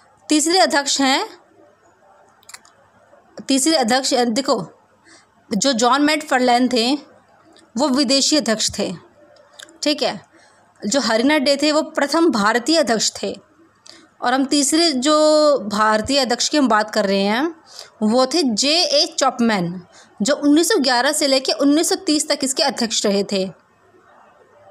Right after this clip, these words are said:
हम चौथे अध्यक्ष की बात कर रहे हैं, के एस अब्दुल्ला खान,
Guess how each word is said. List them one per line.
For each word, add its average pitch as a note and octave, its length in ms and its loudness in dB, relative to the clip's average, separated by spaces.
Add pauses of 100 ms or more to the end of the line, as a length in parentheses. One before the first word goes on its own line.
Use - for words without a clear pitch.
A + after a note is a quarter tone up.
(880)
हम B3+ 220 2
चौथे C#4 260 0
अध्यक्ष C4 280 -2
की B3+ 100 0
बात A3+ 240 0
कर A3+ 180 -2
रहे G3 160 0
हैं, A3 280 -2 (680)
के D4 240 0
एस C#4 280 -2
अब्दुल्ला B3+ 480 2
खान, G#3 400 -8